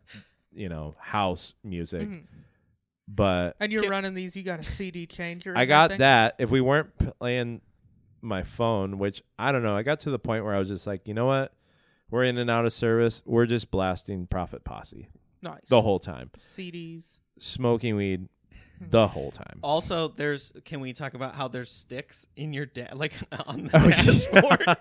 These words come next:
Speaker 3: There's just,
Speaker 1: Everyone
Speaker 3: like,
Speaker 1: is so,
Speaker 3: foliage <laughs> all over
Speaker 1: so
Speaker 3: the
Speaker 2: Inside the
Speaker 3: dash-
Speaker 2: car?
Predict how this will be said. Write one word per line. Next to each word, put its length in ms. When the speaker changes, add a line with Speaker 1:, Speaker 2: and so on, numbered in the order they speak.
Speaker 3:
There's 180
just, 100
Speaker 1:
Everyone 380
Speaker 3:
like, 80
Speaker 1:
is 80
so, 200
Speaker 3:
foliage 600
<laughs> 160
all 340
over 100
Speaker 1:
so 420
Speaker 3:
the 120
Speaker 2:
Inside 540
the 80
Speaker 3:
dash- 20
Speaker 2:
car? 240